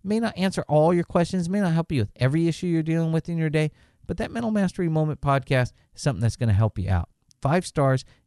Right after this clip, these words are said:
and if you really wanna expound and do something great, leave a written review. Don't have to do that. Five stars would be great. I thank you so very much. Secondly,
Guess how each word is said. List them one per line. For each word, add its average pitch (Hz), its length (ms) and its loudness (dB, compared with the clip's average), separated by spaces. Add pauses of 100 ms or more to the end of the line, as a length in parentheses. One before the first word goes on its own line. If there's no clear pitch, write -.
(120)
and 110 100 2
if 107 140 2
you 113 80 2
really 156 280 2
wanna 147 260 2
expound 127 680 0
and 95 100 2
do 113 100 0
something - 260 -4
great, 113 240 2 (540)
leave 170 340 0
a 139 60 2
written 104 280 -2
review. 87 260 2 (240)
Don't 113 160 0
have 101 220 0
to 110 80 -6
do 98 160 2
that. 98 200 2 (140)
Five 107 220 2
stars 95 280 -2
would - 60 -20
be 76 140 -12 (160)
great. 101 320 -2
I 95 100 -10 (120)
thank 107 260 0
you 110 220 0
so 95 420 0 (120)
very 95 260 4
much. 95 320 2 (800)
Secondly, 143 680 2